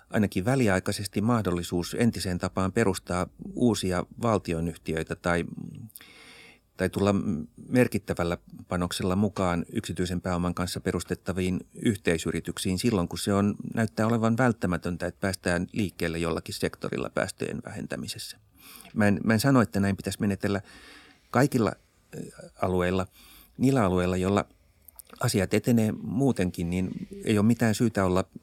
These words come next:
etenemättä niin kuin markkinoiden ja yksityisten yritysten kautta, mutta, mutta on semmoisia alueita, joissa voi olla vaarallista, että valtioiden toimintakyky on niin kovin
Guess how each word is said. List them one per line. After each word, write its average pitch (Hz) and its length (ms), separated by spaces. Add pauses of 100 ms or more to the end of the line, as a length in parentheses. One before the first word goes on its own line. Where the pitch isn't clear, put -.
etenemättä 90 600
niin 85 140
kuin 95 180 (460)
markkinoiden 87 560
ja 87 100
yksityisten 87 560 (360)
yritysten 90 460
kautta, 87 340
mutta, 87 320 (2250)
mutta 101 540
on 110 160
semmoisia 120 460 (220)
alueita, 123 420
joissa 101 340 (220)
voi 143 220
olla 98 240 (1300)
vaarallista, 98 600
että - 260 (320)
valtioiden 92 480
toimintakyky 92 680
on 90 400
niin 95 160
kovin 92 380